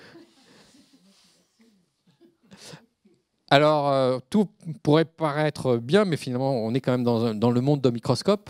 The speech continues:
C'est, il y a toujours des écueils. Là, le premier est arrivé, euh, avec la première panne, le quinze mai. Donc, on a vu une chute de tension brusque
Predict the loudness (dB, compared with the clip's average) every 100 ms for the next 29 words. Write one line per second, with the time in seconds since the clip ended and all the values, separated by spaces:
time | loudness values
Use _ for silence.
0 | -20 -20 -8 -2 0 4 4 2 -2 0
1 | 2 2 -2 -10 _ -20 -20 -20 -20 _
2 | _ 2 4 4 0 -2 -2 0 -2 0
3 | 0 0 -2 -2 -2 -2 -2 -2 0 0
4 | -2 -2 0 0 0 -2 0 -2 -2 -2
5 | -2 -4 -10 -14 _ -8 -2 0 2 0
6 | 0 -4 -4 _ _ _ -20 -20 _ -2
7 | 0 2 2 0 0 0 -2 -2 -2 0
8 | 0 -2 -4 -6 0 0 0 -6